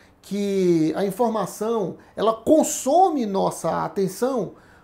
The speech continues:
quantos mais estímulos de informações nós tivermos, mais a nossa atenção vai estar distribuída entre esses inúmeros estímulos de informação que a gente recebe.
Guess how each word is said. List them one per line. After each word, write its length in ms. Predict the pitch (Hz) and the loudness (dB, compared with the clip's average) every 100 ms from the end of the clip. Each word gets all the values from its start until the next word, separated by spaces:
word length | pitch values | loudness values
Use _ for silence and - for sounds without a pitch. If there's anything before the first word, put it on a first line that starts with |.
| _ _ _ - | _ _ _ -2
quantos 600 | 285 381 415 392 370 208 | 4 6 4 2 0 0
mais 360 | 196 247 254 196 | -2 -2 -2 -4
estímulos 840 | 202 - - 269 349 320 240 165 | -8 -10 -12 -4 -2 -2 -2 -4
de 80 | 214 | -6
informações 800 | 190 202 180 185 175 165 156 143 | -8 -6 -4 -6 -8 -8 -8 -6
nós 280 | 160 156 | -8 -8
tivermos, 1000 | - 220 143 175 240 190 156 131 - - - - - 165 | -12 -10 -2 0 0 -2 -6 -10 -14 -20 -20 -20 -16 -6
mais 560 | 202 247 269 302 302 | -2 0 2 0 0
a 100 | 269 | -2
nossa 380 | 233 208 196 208 | -4 -4 -4 -6
atenção 500 | 202 214 190 214 233 | -6 -6 -6 -6 -6
vai 140 | 226 208 | -4 -6
estar 500 | - 214 226 - - | -6 -4 -4 -6 -18
distribuída 1600 | 185 180 277 339 - - 285 294 226 285 233 233 320 359 175 151 - _ - | -14 -4 -2 -2 -6 -6 0 0 0 -4 -2 -2 0 0 0 -2 -6 _ -6
entre 300 | 196 226 233 | -4 0 2
esses 500 | 220 - 220 170 - _ | 2 0 -8 -8 -12 _
inúmeros 800 | 226 247 277 349 370 339 294 202 | -4 -2 2 2 2 2 0 -2
estímulos 800 | 202 - - - 254 233 190 147 | -4 -8 -12 -8 -4 -2 -4 -4
de 100 | 165 | -6
informação 720 | 170 170 160 165 147 165 180 202 - - | -6 -6 -6 -6 -8 -8 -8 -10 -18 -6
que 80 | 226 | -2
a 60 | |
gente 260 | 202 240 220 | -2 -4 -4
recebe. 640 | 247 254 226 220 170 143 | -6 -4 -2 -2 -4 -12